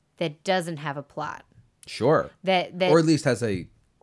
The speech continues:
Speaker 1: you know,
Speaker 2: incongruous kind of
Speaker 1: it's, it,
Speaker 2: simplicity. The
Speaker 1: right,
Speaker 2: plot is an
Speaker 1: that,
Speaker 2: excuse.
Speaker 1: that
Speaker 2: Yeah.
Speaker 1: it, the plot isn't the point. The point is what you're looking at. And I think that in this case,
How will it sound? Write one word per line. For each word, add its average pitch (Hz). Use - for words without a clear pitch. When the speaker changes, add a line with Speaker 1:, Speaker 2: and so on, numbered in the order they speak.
Speaker 1:
you 233
know, 247
Speaker 2:
incongruous 110
kind 113
of 98
Speaker 1:
it's, -
it, 240
Speaker 2:
simplicity. 233
The 269
Speaker 1:
right, 240
Speaker 2:
plot 170
is 127
an -
Speaker 1:
that, 247
Speaker 2:
excuse. -
Speaker 1:
that 247
Speaker 2:
Yeah. 247
Speaker 1:
it, 214
the 247
plot 302
isn't 240
the 202
point. 214
The 185
point 208
is 185
what 175
you're 175
looking 180
at. 214
And 185
I 180
think 190
that 170
in 175
this 160
case, 175